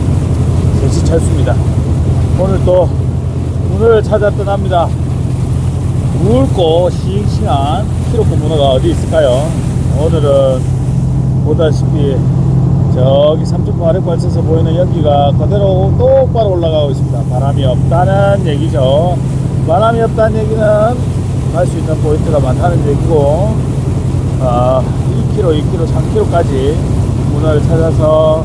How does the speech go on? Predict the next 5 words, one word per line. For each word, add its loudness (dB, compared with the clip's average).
영상에 -2
담아보겠습니다. 0
오늘도 2
신나게 -2
화이팅 0